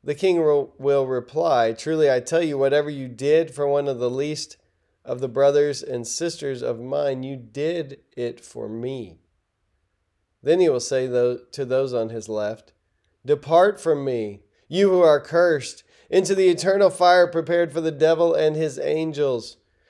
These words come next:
For I was hungry, and you gave me nothing to eat. I was thirsty, and you gave me nothing to drink. I was a stranger, and you did not invite me in. I needed clothes,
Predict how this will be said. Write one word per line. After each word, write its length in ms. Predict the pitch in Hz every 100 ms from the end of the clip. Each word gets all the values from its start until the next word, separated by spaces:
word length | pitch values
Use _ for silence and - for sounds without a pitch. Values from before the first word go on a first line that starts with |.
| _ -
For 100 | 196
I 80 | 196
was 180 | 190
hungry, 520 | 175 185 202 202 185 175
and 120 | 175
you 60 |
gave 180 | 170 180
me 100 | 185
nothing 440 | 180 190 196 196 165
to 80 |
eat. 400 | 170 160 127 - _ _ _ 139
I 60 |
was 180 | 160 160
thirsty, 420 | 175 180 180 175
and 120 | 170
you 80 | 165
gave 180 | 160 160
me 80 | 160
nothing 400 | 156 151 156 147
to 80 | 147
drink. 480 | 147 156 139 - _ _ _ _
I 120 | - 160
was 80 |
a 100 | 170
stranger, 480 | 165 180 175 185 175
and 100 | 175
you 80 | 170
did 240 | 151 170
not 300 | 160 165 165
invite 560 | 156 147 127 143 156 156
me 200 | 156 151
in. 160 | 151 151
I 160 | 147
needed 540 | 147 156 165 165 156 -
clothes, 840 | 151 160 151 143 139 139 135 -